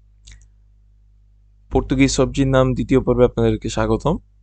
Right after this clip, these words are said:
আহ, চলেন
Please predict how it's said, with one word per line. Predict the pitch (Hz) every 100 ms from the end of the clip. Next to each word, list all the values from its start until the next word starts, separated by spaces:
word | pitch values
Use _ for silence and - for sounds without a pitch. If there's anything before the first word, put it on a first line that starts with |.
| _ _ _ _ _ _ _ _ _ _ _ _ _ _ _ _ _ _ _ -
আহ, | 120 110 110 107
চলেন | 131 139 147